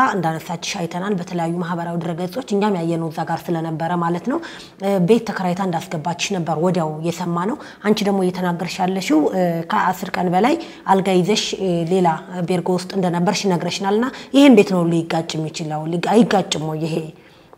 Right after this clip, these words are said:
በጎን አስገብቻታለሁ የሚለው ነበር። አንቺ ደግሞ አሁን፣ እ፣ አልገባሁም ከአስር ቀን በኋላ ነው የገባሁት የሚል ነገር አንስተሻል የቀደመ ኢንተርቪዋችን ላይ።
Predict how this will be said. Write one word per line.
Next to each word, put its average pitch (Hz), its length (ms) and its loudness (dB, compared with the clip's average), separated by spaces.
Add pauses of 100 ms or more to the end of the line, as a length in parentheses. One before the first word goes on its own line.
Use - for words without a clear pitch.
(160)
በጎን 196 380 6
አስገብቻታለሁ 202 800 0
የሚለው 202 300 2
ነበር። 202 280 0
አንቺ 240 240 2
ደግሞ 185 240 2
አሁን፣ 247 200 4 (360)
እ፣ 190 120 -2 (420)
አልገባሁም 185 600 4 (160)
ከአስር 185 320 -4
ቀን 180 160 -2
በኋላ 170 280 -2
ነው 165 140 -2
የገባሁት 180 440 -2
የሚል 180 220 0
ነገር 180 220 2
አንስተሻል 175 520 -2
የቀደመ 175 420 0
ኢንተርቪዋችን 160 600 -4
ላይ። 156 100 -6